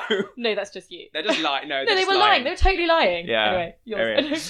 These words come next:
Speaker 1: <laughs>
Speaker 2: Um, F is for flirting. Um, I can basically never tell when I'm being flirted with or when I'm flirting, actually. Um, but the only time I can think of when I've actually done it was at a New Year's party.
Speaker 1: Mm-hmm.
Speaker 2: Um, there was me and another guy, and we were kind of making eyes at each other, like, across the room, and we ended up, um, making an excuse to kind of stay the night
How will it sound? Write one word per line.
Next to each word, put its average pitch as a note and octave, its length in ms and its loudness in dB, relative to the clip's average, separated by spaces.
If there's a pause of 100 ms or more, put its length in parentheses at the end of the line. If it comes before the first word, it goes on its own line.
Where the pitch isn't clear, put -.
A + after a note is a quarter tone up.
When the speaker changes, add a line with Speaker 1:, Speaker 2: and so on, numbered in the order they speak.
(160)
Speaker 1:
<laughs> - 20 -20
Speaker 2:
Um, C3+ 240 0
F D#3+ 180 0
is D#3+ 140 0
for D#3 60 0
flirting. D3 840 0
Um, B2+ 260 0
I C3+ 100 0
can C#3 240 -2
basically C3 320 -2
never A2+ 260 2
tell A2 200 0
when G#2 120 -2
I'm G#2 60 -2
being G2+ 120 -4
flirted G2 320 -4
with F#2+ 280 -6
or G#2+ 140 -2
when G2+ 140 0
I'm G#2 180 2
flirting, F#2+ 380 -4
actually. F#2+ 400 -6 (280)
Um, G#2+ 400 0 (200)
but C3+ 180 -2
the B2+ 120 4
only C#3+ 140 2
time E3+ 200 0
I D3+ 60 4
can D3+ 100 -6
think C#3 140 0
of A#2+ 40 -12
when B2+ 120 0
I've A#2+ 120 2
actually A#2 240 0
done G2+ 200 0
it F#2 160 -4
was G2+ 120 -8
at - 60 -6
a G#2+ 40 -4
New G#2+ 140 -4
Year's G2 200 -4
party. F2+ 600 -8
Speaker 1:
Mm-hmm. F#2+ 480 -2
Speaker 2:
Um, F#2+ 60 -6
there G#2 80 2
was G#2+ 120 0
me A#2+ 180 2
and A2 80 2
another G#2 160 2
guy, F2+ 460 -2
and F#2 180 -4
we F#2+ 60 -2
were F#2 60 0
kind G#2+ 140 -6
of F#2 60 -4
making G2+ 240 -2
eyes F#2+ 220 0
at D#2 40 0
each - 120 0
other, F2 300 0
like, - 140 -6
across - 220 -8
the F#2 100 -8
room, D#2+ 440 -6
and F#2 100 -6
we F#2+ 80 2
ended G2 220 0
up, - 340 2
um, F2+ 380 0
making G2 260 -2
an F2+ 60 -2
excuse - 300 -6
to - 80 -8
kind F#2 100 -8
of - 40 -6
stay F#2 180 -2
the F2 80 -6
night E2 380 -4